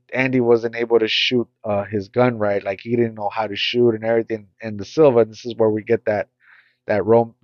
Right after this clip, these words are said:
r-, romance chemistry between them two, uh, thro-, throughout the movie. But that's where it starts, at the shooting range. And her showing him and getting close to him and everything, showing him and all that. Before that, like, showing, like, Andy realized he, he was liking her when, uh,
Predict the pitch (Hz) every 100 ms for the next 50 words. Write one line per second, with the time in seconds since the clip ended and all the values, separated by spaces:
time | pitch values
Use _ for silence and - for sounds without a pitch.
0 | 104 104 - 110 123 120 110 104 - 117
1 | 110 - 110 95 98 - 117 104 98 -
2 | 107 98 95 _ _ _ _ _ - 98
3 | 95 - 107 107 - 104 104 107 101 110
4 | 117 92 101 107 - 110 101 - - 120
5 | 110 101 - 98 131 117 110 101 98 95
6 | - - _ _ - 104 101 123 113 -
7 | 117 117 113 113 107 107 110 101 113 107
8 | - 107 107 107 107 104 101 101 104 -
9 | 107 104 107 104 104 104 104 107 113 120
10 | 190 190 156 165 170 - 120 110 - 147
11 | 143 123 110 _ _ _ - - 160 143
12 | 147 143 135 - 135 127 135 110 127 143
13 | 139 120 113 110 110 107 104 98